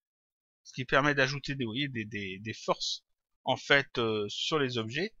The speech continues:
Leur, les faire, par exemple, se bouger dans une, dans une direction ou dans une autre. Et je vais ajouter, en fait, une force en, en Y. Alors, att-, est-ce que je me trompe pas, laquelle c'est ? Euh,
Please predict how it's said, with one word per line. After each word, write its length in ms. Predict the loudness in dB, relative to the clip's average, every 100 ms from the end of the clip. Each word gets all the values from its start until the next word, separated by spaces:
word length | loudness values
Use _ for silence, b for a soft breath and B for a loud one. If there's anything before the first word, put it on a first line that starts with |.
| _ -10
Leur, 280 | 0 2 2
les 200 | -2 -4
faire, 200 | 0 -2
par 140 | 2 2
exemple, 300 | 2 -2 -2
se 80 | -8
bouger 360 | -6 -6 -4
dans 140 | -2 -2
une, 80 |
dans 100 | -2
une 120 | -4 2
direction 380 | 0 2 -2
ou 100 | -2
dans 140 | -2 -4
une 180 | 0 2
autre. 360 | 2 0 -6 -6 B B B B
Et 140 | 4 6
je 100 | 8
vais 80 |
ajouter, 380 | 8 8 6 4
en 140 | 4 6
fait, 300 | 4 4 2
une 160 | -2
force 560 | 2 6 8 6 4 2 2 4
en, 600 | 8 8 8 6 4 2 _ _ _ _ _ _ _ -20 -20 _ -20 -20 -20 -20 -20 _
en 120 | 0 2
Y. 500 | 2 4 4 4 4
Alors, 200 | 6 6
att-, 140 | 6 0 -20
est-ce 200 | -12 -10 -8
que 100 | -6
je 80 |
me 80 | -6
trompe 320 | -6 -4 -6 0
pas, 320 | 4 6 6
laquelle 280 | 2 -2 -6
c'est ? 380 | -2 2 2 0 b b b 0 8
Euh, 440 | 12 12 12 10